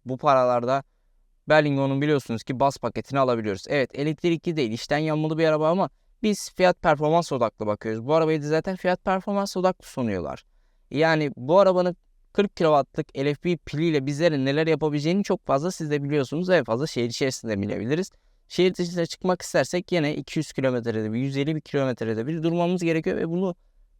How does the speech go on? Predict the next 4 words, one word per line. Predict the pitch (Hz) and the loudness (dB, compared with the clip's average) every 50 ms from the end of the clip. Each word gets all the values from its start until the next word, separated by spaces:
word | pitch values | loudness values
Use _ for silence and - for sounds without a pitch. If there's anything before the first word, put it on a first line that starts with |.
| _ _ | _ _
Türkiye'mizin | - - 131 113 - - 147 127 117 113 131 160 180 - | -4 -2 -2 0 0 0 0 0 0 -2 -2 -4 -4 -2
insanları | - 151 135 - - 104 107 120 147 170 | -2 -2 -2 -2 -2 -2 0 0 -2 -2
sevmeyebilir | - - - 107 104 113 139 147 117 107 98 98 82 62 58 | -4 -2 -2 -2 0 0 0 -2 -2 -2 -4 -4 -6 -8 -10
abi. | 50 - | -12 -14